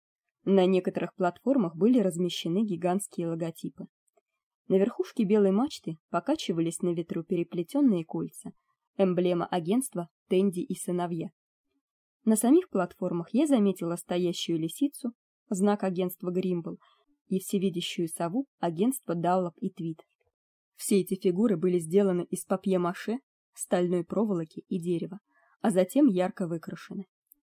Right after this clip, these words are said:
Высотой эти чучела были около шести метров,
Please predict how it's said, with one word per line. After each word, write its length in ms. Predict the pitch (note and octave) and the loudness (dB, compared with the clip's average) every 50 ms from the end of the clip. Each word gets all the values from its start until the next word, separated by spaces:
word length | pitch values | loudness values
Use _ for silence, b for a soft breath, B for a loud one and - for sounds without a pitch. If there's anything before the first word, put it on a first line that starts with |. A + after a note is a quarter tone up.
| _ _ _ _ _ _ _ _ _ _ _ | _ _ _ _ _ _ _ _ _ _ _
Высотой 520 | G3+ F#3+ G#3 - B3 A3+ - F4+ F#4+ F#4 | 0 2 2 2 0 0 2 4 4 4
эти 280 | - - G#3 G3 - F#3 | 4 4 2 0 0 -4
чучела 420 | - - F4 - - G3 F3 E3+ | -4 -4 -6 -6 -2 -2 0 0
были 260 | E3+ F3+ C#4 D4+ C4 | 2 4 4 4 4
около 340 | - - B3 - - G#3 F3+ | 4 2 0 0 0 0 0
шести 380 | F#3 - - G3 - - - G3+ | 0 -2 -8 -10 -6 -4 -2 0
метров, 360 | F#3 F3 E3+ - - - - | 0 -2 -4 -6 -10 -16 -20